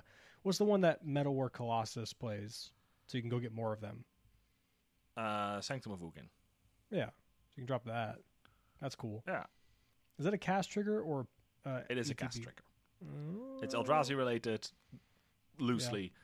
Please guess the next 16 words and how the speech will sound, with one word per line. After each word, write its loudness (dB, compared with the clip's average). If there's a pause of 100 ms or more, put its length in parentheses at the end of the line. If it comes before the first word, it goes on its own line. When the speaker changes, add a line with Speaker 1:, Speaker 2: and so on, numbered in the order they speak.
(360)
Speaker 2:
so 2
it's -6
a -12
cast -10
trigger. -20 (1500)
Speaker 1:
Well, -2
we 4
have 6
another 4 (920)
returning 2
mechanic 2 (1700)
that -6
I 0
love. 0 (2250)
It's -2
Domain. 2